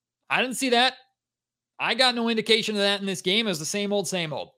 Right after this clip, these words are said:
Twelve points in the fourth quarter against this Philadelphia seventy-sixers roster, this, this unit that played tonight. It's just dreadful.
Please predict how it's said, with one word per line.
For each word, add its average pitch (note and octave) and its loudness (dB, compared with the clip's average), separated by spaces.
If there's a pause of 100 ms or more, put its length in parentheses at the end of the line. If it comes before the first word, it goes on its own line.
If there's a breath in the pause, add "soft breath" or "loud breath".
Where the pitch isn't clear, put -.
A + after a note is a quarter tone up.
(1300)
Twelve A#3 0
points F#3+ -4
in E3 -8
the E3 -12
fourth D#3 -8
quarter C3+ -6 (200 soft breath)
against E3+ -6
this D#3+ -6
Philadelphia C#3+ 0
seventy-sixers C3+ -6
roster, A#2+ -6
this, A#2 -6
this C#3 -6
unit C#3+ -6
that B2 -10
played C3 2 (320 soft breath)
tonight. B2 0
It's F3+ -6
just F#3+ 0
dreadful. C3+ -2